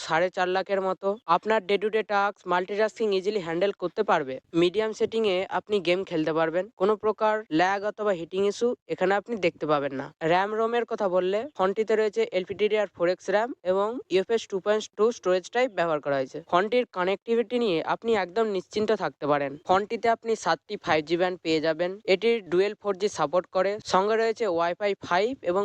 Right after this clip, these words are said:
Bluetooth ফাইভ পয়েন্ট থ্রি। আর প্রয়োজনীয় সমস্ত সেন্সর আপনি ফোনের মধ্যেই পেয়ে যাবেন। ফোনটি আসে পাঁচ হাজার তিরিশ এমএএইচ ব্যাটারির সঙ্গে, আর তেত্রিশ ওয়াটের চার্জার আপনি বক্সের মধ্যেই পেয়ে যাবেন। এই চার্জারটির সাহায্যে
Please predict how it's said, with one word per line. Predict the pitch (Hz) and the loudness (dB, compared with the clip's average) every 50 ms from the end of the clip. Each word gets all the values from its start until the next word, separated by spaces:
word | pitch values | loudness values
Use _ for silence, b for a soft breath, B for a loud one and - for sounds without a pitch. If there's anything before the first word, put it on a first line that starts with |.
| 196 156 | -2 0
Bluetooth | 160 170 175 - 220 233 - _ - | 0 0 0 0 -2 -4 -4 _ -2
ফাইভ | 160 156 156 - | 0 0 0 0
পয়েন্ট | 185 185 196 190 - - | 0 -2 -2 -2 -4 -2
থ্রি। | - 135 127 135 - _ _ - 156 | -2 0 0 -2 -6 _ _ 0 2
আর | 170 185 175 - | 2 2 0 0
প্রয়োজনীয় | 196 196 208 208 196 240 240 240 240 226 - | 2 2 2 2 0 -2 -4 -4 -4 -4 -4
সমস্ত | 214 208 208 196 - 220 - - | -4 -4 -4 -2 -2 -4 -2 0
সেন্সর | 185 175 175 - - 233 226 226 | 0 0 0 2 2 2 2 0
আপনি | - _ 233 247 247 - | -2 _ -6 -6 -4 -2
ফোনের | 180 170 170 175 175 180 | -2 0 0 0 2 0
মধ্যেই | 185 175 175 240 262 - - | -2 0 0 0 0 0 0
পেয়ে | 160 147 139 135 | 0 0 0 0
যাবেন। | 131 123 131 131 131 - _ _ - | -2 -2 -4 -6 -6 -10 _ _ 0
ফোনটি | - 190 202 220 - - 254 254 254 | 2 2 2 2 0 0 0 2 2
আসে | 254 - - 190 165 160 - | 0 0 -2 -2 -2 -2 -2
পাঁচ | 165 165 175 - 214 | -4 -4 -2 0 0
হাজার | 214 226 226 - - _ | 2 2 0 -2 -4 _
তিরিশ | 196 180 202 202 - 220 | -2 -2 -2 0 2 0
এমএএইচ | 208 214 226 226 - - 170 | 2 2 0 -2 -2 -2 -2
ব্যাটারির | 160 - 165 170 180 175 - - | 0 0 2 0 0 0 -2 -2
সঙ্গে, | 190 190 196 202 220 254 - _ - | -2 0 0 -2 -4 -6 -6 _ 0
আর | 175 175 - - | 0 0 2 0
তেত্রিশ | 190 196 - _ - 240 - - | -2 -2 -2 _ -4 -2 0 2
ওয়াটের | 233 233 220 233 220 - - | 2 2 0 -2 -6 -4 -2
চার্জার | 190 170 170 160 202 208 214 214 | -2 -2 0 0 0 0 0 0
আপনি | - - 226 220 170 170 | -2 -4 -4 -2 0 0
বক্সের | 151 - - - 196 190 | 0 0 -2 -2 -2 0
মধ্যেই | 196 196 180 220 240 240 - | 0 -2 0 0 -2 -2 0
পেয়ে | 170 151 147 135 | -2 -2 -2 -2
যাবেন। | 135 131 127 135 131 147 - _ _ - 190 | -2 -4 -4 -6 -6 -8 -12 _ _ 0 0
এই | 208 208 - | 0 2 2
চার্জারটির | 214 202 190 185 233 233 - - 247 - - | 0 0 0 0 -2 -4 -4 -6 -10 -4 -2
সাহায্যে | 220 196 202 214 208 196 208 208 | -2 0 0 -2 -2 0 -2 -2